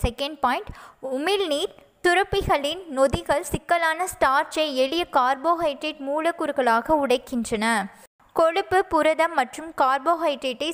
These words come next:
செரிக்க வைக்கும் செரிமான நொதிகள் உள்ளன. கல்லீரல் கொழுப்பை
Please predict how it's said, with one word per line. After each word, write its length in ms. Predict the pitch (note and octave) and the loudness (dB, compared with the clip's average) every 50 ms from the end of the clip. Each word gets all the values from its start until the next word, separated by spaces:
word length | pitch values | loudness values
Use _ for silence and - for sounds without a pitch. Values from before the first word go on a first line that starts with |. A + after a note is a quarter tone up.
| - | 2
செரிக்க 400 | D#4 C4 - D#4 D4+ - F#4+ E4+ | 2 2 2 0 -2 0 0 0
வைக்கும் 340 | D4+ C4 A#3+ - - D4 D#4+ | 0 0 -4 -4 -8 -8 -8
செரிமான 640 | - - D4+ C4 C4+ D#4 E4 F4 F4 E4+ E4 E4 | -4 0 2 2 2 2 0 0 2 2 2 0
நொதிகள் 480 | D#4 C4+ B3 A#3 C4+ D4 - - E4 E4 | -4 -4 -4 -4 -6 -4 0 2 2 2
உள்ளன. 560 | D4+ C4 B3 A3 G#3+ G3+ A3 A#3 A#3 G3+ F#3 - - - - - - _ _ - - | 2 -2 -2 0 0 0 0 0 0 0 -2 -6 -12 -20 -20 -20 -20 _ _ -2 0
கல்லீரல் 640 | C#4+ C#4+ D#4 E4+ F#4 F4+ E4 C#4+ C#4 D4 E4 E4+ - - | 0 0 -2 -4 -6 -4 -2 -2 -2 -2 -2 -6 -4 0
கொழுப்பை 520 | D#4 D4 D4 D#4 F4+ D#4 - D4+ D4+ E4+ | 2 2 2 2 0 0 2 0 0 0